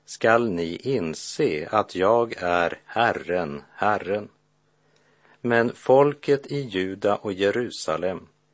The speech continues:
hade under lång tid haft möjlighet att vända om.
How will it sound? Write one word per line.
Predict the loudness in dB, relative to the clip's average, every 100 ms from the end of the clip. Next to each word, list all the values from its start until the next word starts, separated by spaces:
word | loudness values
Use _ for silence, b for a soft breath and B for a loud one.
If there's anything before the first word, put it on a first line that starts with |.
| b b b
hade | b 2 4 4
under | 0 0 2
lång | 4 4 4 0
tid | -2 -2 -2 0
haft | 0 0 -2
möjlighet | -6 -2 0 -2 -4 -4 -2 -2 -2
att | -4
vända | -2 -4 -2 -2
om. | -2 -4 -6 -10